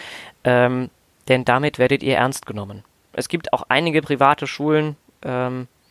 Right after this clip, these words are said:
da machst du halt eine Ausbildung, also private Schule gleich Ausbildung, äh, staatliche Schule gleich Studium im Bereich Schauspiel.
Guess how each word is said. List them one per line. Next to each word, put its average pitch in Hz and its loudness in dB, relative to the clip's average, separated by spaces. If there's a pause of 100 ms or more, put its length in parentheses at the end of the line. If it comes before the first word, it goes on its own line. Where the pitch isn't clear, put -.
(840)
da 117 0
machst 127 -2
du 117 -8
halt 113 -4
eine 107 -2
Ausbildung, 147 -2
also 117 -4
private 139 0
Schule 147 -2
gleich 120 -2
Ausbildung, 165 2
äh, - -4
staatliche 143 2
Schule 135 -6
gleich 117 -4
Studium 190 -2
im 165 -6
Bereich 151 0
Schauspiel. 139 -2